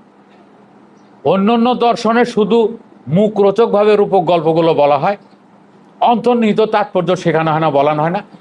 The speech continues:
বলা হয় না, শেখানো হয় না। আমাদের এখানে এটা হয়, কোরআন মাজিদের একটা আয়াত ধরলে এর শরীরী গল্প এবং এর গুপ্ত বিদ্যা, উপকারী বিদ্যা, এটা আমরা শিখিয়ে দিই। লালনের একটা বাণী ধরলে আমরা তার রূপক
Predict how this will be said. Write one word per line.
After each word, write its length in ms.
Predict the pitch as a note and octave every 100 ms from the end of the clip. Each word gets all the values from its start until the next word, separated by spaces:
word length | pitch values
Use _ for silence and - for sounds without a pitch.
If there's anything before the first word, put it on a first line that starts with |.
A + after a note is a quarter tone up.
| - - A2
বলা 180 | F#3+ F#3
হয় 120 | E3 G3
না, 60 | G#3+ - -
শেখানো 280 | - D#3+ E3 F3
হয় 100 | G3
না। 60 | G#3+ F#3+
আমাদের 260 | A#3 A#3+ G#3+ F3
এখানে 140 | D#3+ C#3+
এটা 100 | -
হয়, 120 | - - - - _ - -
কোরআন 220 | G3+ G3+
মাজিদের 320 | G3+ G3+ G3 G3+
একটা 140 | F#3+ G3+ G3
আয়াত 200 | G3+ F#3+
ধরলে 240 | G3 G#3+ A#3+ F#3+
এর 100 | F#3 G3+ - - -
শরীরী 360 | - F#3+ F#3+ F3+ F3
গল্প 200 | F#3+ F#3 A3+ G#3 - _ - F#3+
এবং 120 | F#3 F3
এর 60 | D3
গুপ্ত 220 | E3 - D#3+ D3+
বিদ্যা, 300 | B2 B2+ A#2 - _ _ E3+
উপকারী 320 | F3 E3 E3 D3
বিদ্যা, 180 | A#2+ C#3
এটা 100 | B2+
আমরা 120 | B2 B2
শিখিয়ে 220 | F#2+ F#2+
দিই। 100 | - - _ _
লালনের 460 | D3 F#3+ G#3+ G#3+ G#3+ G3+
একটা 140 | G3+ G3
বাণী 180 | F#3+ G3 F3
ধরলে 240 | G3 A#3 A#3 - - - F#3
আমরা 180 | F#3 F3 F3+
তার 120 | E3+ D3+ - _ _ _ _ - _ -
রূপক 280 | D3+ D#3+ F#3+